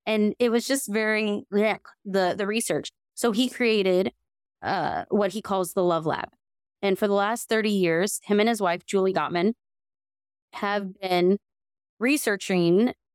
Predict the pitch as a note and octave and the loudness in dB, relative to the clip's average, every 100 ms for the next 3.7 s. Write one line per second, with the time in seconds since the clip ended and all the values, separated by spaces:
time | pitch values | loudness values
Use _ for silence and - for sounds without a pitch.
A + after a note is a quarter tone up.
0 | _ _ _ _ _ _ _ - A#3 F#3 | _ _ _ _ _ _ _ -6 -2 -2
1 | G#2 - - _ - G3 F#3 F3+ F3 F3 | -2 -4 -6 _ -4 0 0 2 2 2
2 | - - F#3+ G#3 G3+ G3 - G#3+ A3 A3 | 0 -4 -4 -2 -2 -2 0 2 2 0
3 | C#4 C4+ G3+ F3 D#3+ D#3 | -2 0 0 2 4 2